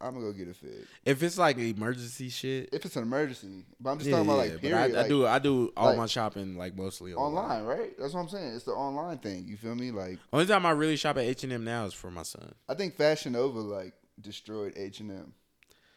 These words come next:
Speaker 2: Uh,
Speaker 1: 'Cause you think about it, once Fashion Nova came out, it, it literally changed everything with,
Speaker 2: No,
Speaker 1: within
Speaker 2: because
Speaker 1: the
Speaker 2: they didn't
Speaker 1: clothing
Speaker 2: have
Speaker 1: industry.
Speaker 2: Fashion Nova for men.
Speaker 1: No,
Speaker 2: Fashion
Speaker 1: I
Speaker 2: Nova for men didn't come out to, like, years
Speaker 1: But I'm just
Speaker 2: after
Speaker 1: saying,
Speaker 2: Fashion
Speaker 1: period,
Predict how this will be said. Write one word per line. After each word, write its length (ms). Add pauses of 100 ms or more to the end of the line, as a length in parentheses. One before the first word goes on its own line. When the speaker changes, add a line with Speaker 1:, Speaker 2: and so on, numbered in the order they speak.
(360)
Speaker 2:
Uh, 640
Speaker 1:
'Cause 120
you 60
think 180
about 180
it, 60
once 160
Fashion 300
Nova 180
came 220
out, 120
it, 180
it 160
literally 280
changed 520
everything 440
with, 100
Speaker 2:
No, 100
Speaker 1:
within 80
Speaker 2:
because 180
Speaker 1:
the 100
Speaker 2:
they 60
didn't 100
Speaker 1:
clothing 100
Speaker 2:
have 160
Speaker 1:
industry. 140
Speaker 2:
Fashion 220
Nova 240
for 160
men. 280 (880)
Speaker 1:
No, 140
Speaker 2:
Fashion 180
Speaker 1:
I 40
Speaker 2:
Nova 160
for 140
men 300
didn't 160
come 160
out 140
to, 80
like, 200
years 100
Speaker 1:
But 80
I'm 140
just 140
Speaker 2:
after 100
Speaker 1:
saying, 160
Speaker 2:
Fashion 220
Speaker 1:
period, 280